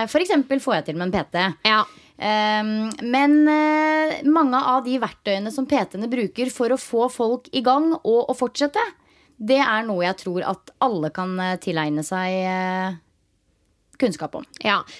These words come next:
Speaker 2: det er jo en kjempeluksus å ha P T. Jeg har jo has-, også hatt det opp igjennom, ikke like ofte som deg, men jeg husker jeg blant annet trente med Martin Norum,
Speaker 1: Ja.
Speaker 2: og det er jo luksus da, bare troppe opp der og bare sånn, «Ja, hva skal jeg gjøre for å komme til dette målet som vi har satt sammen?»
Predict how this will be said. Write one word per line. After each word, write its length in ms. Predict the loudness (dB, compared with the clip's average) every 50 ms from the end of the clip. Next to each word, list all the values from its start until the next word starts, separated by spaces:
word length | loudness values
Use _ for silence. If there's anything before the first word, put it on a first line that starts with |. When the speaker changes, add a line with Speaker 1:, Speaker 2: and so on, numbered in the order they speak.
| -6 _
Speaker 2:
det 80 | 4 4
er 160 | 6 6 4
jo 100 | 4 2
en 120 | 2 2 0
kjempeluksus 1000 | 0 -2 -2 -2 -2 -2 -4 -4 -4 -4 -4 -6 -8 -10 -8 -6 -4 -4 -2 0
å 60 | 0
ha 100 | 0 0
P 160 | 0 -2 -2 -2
T. 160 | -2 -2 0 2
Jeg 120 | 2 2 2
har 120 | 2 2
jo 80 | 2 2
has-, 220 | 0 -2 -4 -6 -6
også 440 | -2 -2 0 0 -2 -2 -4 -6 -6
hatt 200 | -6 -8 -10 _ _ 2
det 120 | 4 4 4 4 4
opp 160 | 2 0 0
igjennom, 220 | 0 0 0 0 -2
ikke 200 | -2 -2 0 0
like 240 | 0 0 0 0 0
ofte 240 | -2 -2 -4 -6 -6
som 140 | -2 0 2
deg, 320 | 2 4 4 2 0 -2 -8 -20 -20 -18 _ -4
men 100 | -2 -2
jeg 60 | -2 -2
husker 140 | -2 -4 -2
jeg 80 | -2
blant 160 | -4 -4 -4 -4
annet 200 | -4 -4 -4 -4
trente 360 | -6 -6 -6 -6 -8 -8 -6
med 480 | -4 -4 -2 -2 -2 -2 -2 -4 -4
Martin 360 | -4 -6 -4 -2 2 4 6 6
Norum, 400 | 6 6 6 4 4 4 2 0 -4 -10 -12 -10 -8
Speaker 1:
Ja. 120 | -6 -4 -4
Speaker 2:
og 160 | -2 0 0 2
det 80 | 2
er 160 | 2 2 2
jo 100 | 4 4 4 2
luksus 320 | 0 -2 -2 -4 -2 0
da, 140 | 2 2 2
bare 160 | 2 2 0
troppe 320 | 2 0 -2 0 0 0 0
opp 160 | 0 0 0
der 220 | 0 2 2 2 2
og 40 | 2
bare 200 | 2 0 2 2
sånn, 240 | 2 2 2 2
«Ja, 160 | 2 2 2 4
hva 160 | 2 2 2
skal 200 | 2 2 2 4
jeg 80 | 4
gjøre 200 | 4 4 4 4 2 2
for 140 | 0 2 2
å 80 | 4 4 4
komme 240 | 4 4 4 4
til 120 | 4 4 4
dette 240 | 4 4 4 2 4
målet 280 | 4 4 4 4 4
som 120 | 2 2 2
vi 100 | 4 4
har 120 | 4 4
satt 160 | 4 2 2 2
sammen?» 320 | 4 4 4 6 4